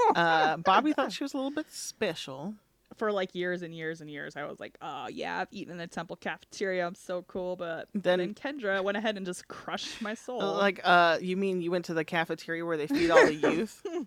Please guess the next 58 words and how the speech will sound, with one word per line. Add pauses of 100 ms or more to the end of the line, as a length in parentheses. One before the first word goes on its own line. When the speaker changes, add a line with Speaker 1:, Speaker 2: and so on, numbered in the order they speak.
(840)
Speaker 2:
And
you
get
to
pick
your
salad
and
your
cake
and
your
sandwich? (520)
Speaker 1:
Oh, (140)
that
sounds
so
good
right
now.
Speaker 2:
Honestly,
you
can
get
Speaker 1:
<laughs>
Speaker 2:
temple
food (160)
at
the
Lion
House
Pantry
in
Salt
Lake. (420)
Speaker 1:
Yeah,
but,
like,
at
what
cost,
man?
Speaker 2:
You
Speaker 1:
What
Speaker 2:
have
Speaker 1:
am
Speaker 2:
to
Speaker 1:
I,
Speaker 2:
go
Speaker 1:
what
am
I
going
to
endure?
<laughs>
Speaker 2:
You
are